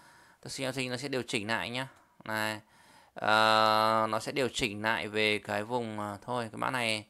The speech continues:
mã này các bạn bỏ qua nhá. Nến tuần không có đẹp tí nào cả. Mã này khả năng rất khó quay lại đỉnh cũ này. Đấy. Mặc dù kết quả kinh doanh, xem kết quả kinh doanh của nó sẽ là cũng được, nhưng mà cơm sốc à?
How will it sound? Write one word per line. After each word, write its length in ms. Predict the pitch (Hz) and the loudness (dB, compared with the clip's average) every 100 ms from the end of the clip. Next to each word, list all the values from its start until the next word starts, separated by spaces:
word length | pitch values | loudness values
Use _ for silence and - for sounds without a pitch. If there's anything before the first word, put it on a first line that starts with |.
| _ - - _ | _ -20 -20 _
mã 120 | 123 123 | -6 0
này 180 | 123 | 0
các 60 | 127 | 2
bạn 180 | 123 107 | -2 -2
bỏ 80 | 98 | -2
qua 300 | 117 120 120 | 2 2 2
nhá. 200 | 131 110 - _ _ - | -2 -4 -16 _ _ -20
Nến 300 | 113 110 107 | -4 -4 0
tuần 200 | 123 110 | 0 0
không 180 | 127 120 | -6 -4
có 80 | |
đẹp 160 | 123 117 | -4 -4
tí 80 | 113 | -6
nào 220 | 113 107 | -6 -4
cả. 140 | 107 101 _ _ - - _ - | -6 -10 _ _ -20 -20 _ -10
Mã 120 | 117 | -4
này 120 | 117 | -4
khả 120 | 113 | -2
năng 240 | 110 113 117 | -2 0 -2
rất 180 | 143 | -6
khó 380 | - 110 104 110 | -2 0 2 0
quay 180 | 113 123 | -2 -4
lại 160 | 117 107 | -4 -8
đỉnh 180 | 104 | -10
cũ 160 | 104 117 | -10 -10
này. 180 | 117 101 _ _ _ | -10 -12 _ _ _
Đấy. 320 | _ 120 110 - - - 139 _ _ _ - - _ | _ -14 -12 -12 -18 -20 _ _ _ _ -20 -20 _
Mặc 140 | 113 110 | -12 -8
dù 180 | 117 107 | -6 -4
kết 120 | 127 | -6
quả 140 | 131 113 | -4 -6
kinh 220 | 113 113 | -6 -10
doanh, 180 | 117 110 | -8 -8
xem 180 | 117 113 | -12 -12
kết 80 | 117 | -12
quả 80 | 113 | -12
kinh 140 | 110 | -12
doanh 180 | 110 107 | -10 -12
của 100 | 101 | -14
nó 200 | 98 98 | -16 -16
sẽ 320 | - - 113 | -16 -18 -16
là 280 | 110 107 101 - - 131 135 _ _ _ _ _ _ _ _ _ _ _ _ _ _ _ _ - | -14 -14 -14 -18 -20 _ _ _ _ _ _ _ _ _ _ _ _ _ _ _ _ _ _ -18
cũng 200 | - 135 | -10 0
được, 260 | 117 - | 0 0
nhưng 160 | 110 117 | -10 -8
mà 320 | 110 107 104 - | -8 -8 -10 -10
cơm 160 | 117 | -12
sốc 240 | - 143 | -4 -6
à? 100 | - | -6